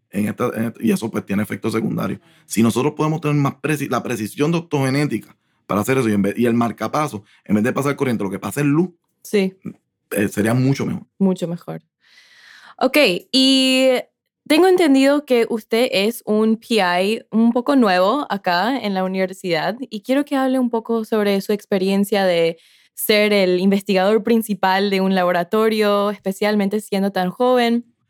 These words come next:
Speaker 1: Sí, pues, a, a mí me, me ha fascinado. Este, yo cuando, cuando empecé en, en el laboratorio de Gregory Quirk, ya yo veía que,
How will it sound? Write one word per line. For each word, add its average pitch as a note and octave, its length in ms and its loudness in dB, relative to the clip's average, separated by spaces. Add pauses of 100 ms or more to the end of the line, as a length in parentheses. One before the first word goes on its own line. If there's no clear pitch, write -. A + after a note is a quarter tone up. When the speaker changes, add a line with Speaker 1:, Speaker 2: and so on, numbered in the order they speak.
(140)
Speaker 1:
Sí, D3+ 240 6
pues, A2 760 4
a, G#2+ 80 0
a G#2+ 240 2
mí A#2 220 2
me, G#2+ 400 0
me G#2+ 100 -2
ha G#2 40 -4
fascinado. G2+ 640 -2 (100)
Este, F#2+ 640 -4 (440)
yo A#2+ 320 4
cuando, A#2 1040 -2
cuando A2+ 380 0
empecé B2+ 1000 -2
en, A2+ 300 -2
en A#2 100 0
el A2 80 0
laboratorio G2+ 440 -2
de C3 60 0
Gregory C3 380 0
Quirk, D3 300 -2 (360)
ya A2+ 840 0
yo A#2 240 0
veía C3 400 2
que, G2+ 400 -6